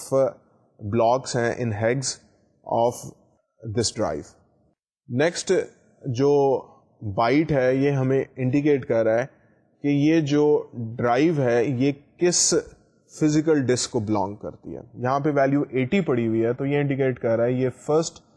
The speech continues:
فکسڈ ڈسک کو بلانگ کر رہی ہے۔ اس کے بعد جو ویلیو ہے، یہ زیرو ہے، یہ آپ کو بتایا گیا تھا کہ یہ ویلیو ریزروڈ ہے۔ اور اس کے بعد جو ویلیو ہے، یہ ٹوئنٹی نائن ہے، جو انڈیکیٹ کرتا ہے، جو ایک سگنیچر ہے اور انڈیکیٹ کرتا ہے یہ کوئی،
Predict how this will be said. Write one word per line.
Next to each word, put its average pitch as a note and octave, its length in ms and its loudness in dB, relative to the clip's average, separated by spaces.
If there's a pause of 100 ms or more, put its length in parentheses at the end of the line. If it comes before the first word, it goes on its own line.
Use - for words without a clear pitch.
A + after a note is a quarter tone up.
(420)
فکسڈ - 380 -2 (580)
ڈسک B2 260 0
کو D3 280 0 (160)
بلانگ A2 360 -2
کر C2+ 280 -8
رہی C2+ 140 -10
ہے۔ G#2+ 60 -12 (1300)
اس C#3 180 0
کے E3+ 100 0
بعد C#3+ 300 2 (720)
جو B2+ 140 0
ویلیو C3+ 420 2
ہے، C3+ 120 2
یہ B2 180 2
زیرو B2 380 2
ہے، C#3+ 280 2 (100)
یہ A#2+ 220 -2
آپ A2+ 140 0
کو A2+ 60 -4
بتایا A2 340 0
گیا A#2+ 180 0
تھا A#2 180 -4
کہ A2 80 -6
یہ A2 140 -2
ویلیو G#2+ 300 -2
ریزروڈ A#2 460 0
ہے۔ A#2 120 0
اور A2+ 240 -2
اس A#2 120 -6
کے C#3+ 80 -2
بعد C3 320 2
جو B2 80 -2
ویلیو A2+ 340 0
ہے، A2+ 40 0
یہ A#2 120 0
ٹوئنٹی A#2+ 380 -2
نائن A2+ 300 0
ہے، A#2 100 -4 (420)
جو B2 180 0
انڈیکیٹ B2+ 480 0
کرتا A#2 280 -2
ہے، A#2 60 2
جو A#2 120 0
ایک A2+ 160 0
سگنیچر A#2 600 -2
ہے A#2+ 40 0
اور A2+ 240 0
انڈیکیٹ A2+ 520 -2
کرتا G#2+ 260 -4
ہے A2 80 -2
یہ A2 160 -2
کوئی، B2+ 240 -4